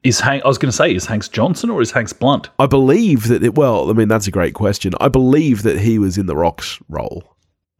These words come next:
Speaker 2: So The Rock was cast first in twenty fifteen, and then Blunt signed on a year later.
Speaker 1: And they hung on.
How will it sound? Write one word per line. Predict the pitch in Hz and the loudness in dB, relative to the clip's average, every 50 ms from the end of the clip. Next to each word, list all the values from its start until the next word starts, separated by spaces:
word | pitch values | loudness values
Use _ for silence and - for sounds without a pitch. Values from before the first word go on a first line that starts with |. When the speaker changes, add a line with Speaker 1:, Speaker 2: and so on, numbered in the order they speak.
| _ _ | _ _
Speaker 2:
So | - - 151 | -4 0 2
The | 139 139 | 2 4
Rock | 143 160 170 - - | 4 2 2 2 2
was | 190 156 147 - | 2 2 0 -2
cast | - - - 143 135 127 - | -4 -2 0 2 2 0 0
first | - - 117 113 147 175 - - | 0 2 2 2 2 0 0 -2
in | 123 117 | -4 -2
twenty | - - 131 113 | 0 0 0 0
fifteen, | - - 117 - - - 107 90 104 135 | 0 -2 -2 -2 -2 -2 0 0 2 2
and | 147 127 | 2 2
then | 110 104 | 2 0
Blunt | 95 - 117 113 113 95 - - | 2 2 2 2 2 0 -2 -2
signed | - 117 107 101 95 90 | -2 0 0 0 0 0
on | 101 95 95 95 - - | 0 -2 -2 -2 -4 -4
a | - | -4
year | 107 104 101 101 95 | -2 0 0 0 0
later. | 90 85 85 82 73 65 - - _ _ _ _ _ _ _ _ _ - | 0 -2 -2 -2 -4 -4 -8 -10 _ _ _ _ _ _ _ _ _ -10
Speaker 1:
And | - 98 98 | -8 -4 -4
they | 90 90 | -4 -4
hung | - - 120 113 101 | -2 -2 -2 -2 -2
on. | 95 98 90 82 87 | -4 -4 -6 -8 -10